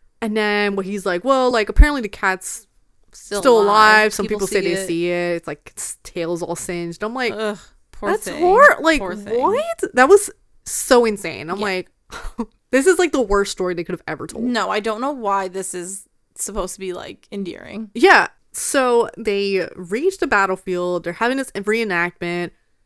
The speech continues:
Speaker 1: Uh, Mel's father is portraying one of the soldiers that, you know, gave up
Speaker 2: Yeah.
Speaker 1: like a little bitch.
Speaker 2: <laughs>
Speaker 1: And the whole scene, it's, like, supposed to be really, like, powerful. And it's like,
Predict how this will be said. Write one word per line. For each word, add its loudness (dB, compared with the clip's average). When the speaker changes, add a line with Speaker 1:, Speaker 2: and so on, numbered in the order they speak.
Speaker 1:
Uh, 0
Mel's 2
father 4
is -8
portraying -2
one -2
of -4
the -4
soldiers -4
that, -4
you -10
know, -10
gave -2
up -4
Speaker 2:
Yeah. -18
Speaker 1:
like -6
a -4
little -8
bitch. -6
Speaker 2:
<laughs> -8
Speaker 1:
And 4
the -2
whole 0
scene, -6
it's, -14
like, -8
supposed -12
to -10
be -14
really, -10
like, -12
powerful. -12
And -14
it's -20
like, -14